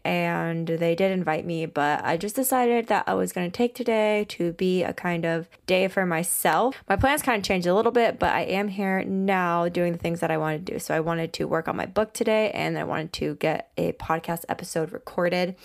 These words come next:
And I thought that since we are nearing the end of this month,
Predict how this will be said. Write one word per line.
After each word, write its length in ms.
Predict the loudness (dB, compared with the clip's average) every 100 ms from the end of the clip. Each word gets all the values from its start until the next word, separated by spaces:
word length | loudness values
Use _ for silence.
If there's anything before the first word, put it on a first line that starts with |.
| -12
And 100 | -8
I 120 | -6 -6
thought 640 | -6 -2 2 2 0 0
that 220 | -2 0
since 300 | -4 -4 -2
we 200 | -2 0
are 220 | 0 0
nearing 680 | 0 0 -2 0 0 0 0
the 180 | -2 0
end 220 | 0 2
of 120 | 0
this 260 | -2 -2 -4
month, 320 | -2 -2